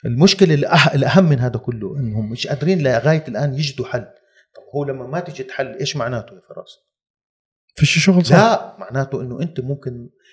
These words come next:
Speaker 1: أنت مش فاهم المشكلة.
Speaker 2: مم.
Speaker 1: فأنت إذا مش فاهم المشكلة، لما
Speaker 2: مستحيل
Speaker 1: بدك
Speaker 2: تلاقيها.
Speaker 1: تصمم السيارة الموسم الجاي وأنت مش فاهم المشكلة، ممكن هاي المشكلة مش ممكن تضلها، رح تضل معك.
Speaker 2: مم.
Speaker 1: فهون ال-، هون البيت القصيد، هون المشكلة الأساسية.
Speaker 2: مش
Speaker 1: إنه
Speaker 2: فاهمين
Speaker 1: هم بدهم
Speaker 2: المشكلة.
Speaker 1: يحاولوا يفهموا كيف يحلوا المشكلة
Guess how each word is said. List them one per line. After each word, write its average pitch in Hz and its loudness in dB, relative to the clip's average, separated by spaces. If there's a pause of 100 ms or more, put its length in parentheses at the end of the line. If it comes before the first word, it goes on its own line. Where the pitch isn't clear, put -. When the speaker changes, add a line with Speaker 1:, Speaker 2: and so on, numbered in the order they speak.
(320)
Speaker 1:
أنت 147 -2
مش 127 -2
فاهم 175 4
المشكلة. 127 0 (340)
Speaker 2:
مم. 95 2
Speaker 1:
فأنت 135 4
إذا 156 4
مش 131 -2
فاهم 185 6
المشكلة، 143 0
لما 113 -2
Speaker 2:
مستحيل 117 6
Speaker 1:
بدك 160 6
Speaker 2:
تلاقيها. 120 8
Speaker 1:
تصمم 196 8
السيارة 170 4
الموسم 151 0
الجاي 127 4 (300)
وأنت 175 4
مش 160 0
فاهم 165 6
المشكلة، 156 0
ممكن 147 2
هاي 156 4
المشكلة 151 0
مش 147 -8
ممكن 190 -6 (120)
تضلها، 120 -2
رح - -6 (160)
تضل 147 0
معك. 101 -2
Speaker 2:
مم. 85 -2 (260)
Speaker 1:
فهون 220 4
ال-، 165 0 (200)
هون 185 6
البيت 127 -2
القصيد، - -14 (500)
هون 190 4
المشكلة 147 -6
الأساسية. - -16 (360)
Speaker 2:
مش - 0
Speaker 1:
إنه 104 8
Speaker 2:
فاهمين 110 8
Speaker 1:
هم 101 8
بدهم 101 6
Speaker 2:
المشكلة. 165 6
Speaker 1:
يحاولوا 180 8
يفهموا 160 0
كيف 196 -10
يحلوا 165 -2
المشكلة 139 0